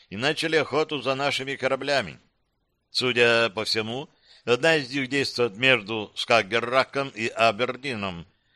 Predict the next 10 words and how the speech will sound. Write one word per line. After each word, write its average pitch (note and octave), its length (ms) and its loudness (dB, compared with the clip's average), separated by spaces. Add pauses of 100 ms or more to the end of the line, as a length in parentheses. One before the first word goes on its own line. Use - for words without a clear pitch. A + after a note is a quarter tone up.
(220)
а A#2 120 4
вторая E3 280 4
пиратствует E3 580 0
в D3+ 80 -2
Ирландском D3 580 0
море. C3 340 0 (800)
Обе, C#3+ 420 6
по B2+ 160 2
рассказам A#2 460 2
свидетелей, A2 640 -4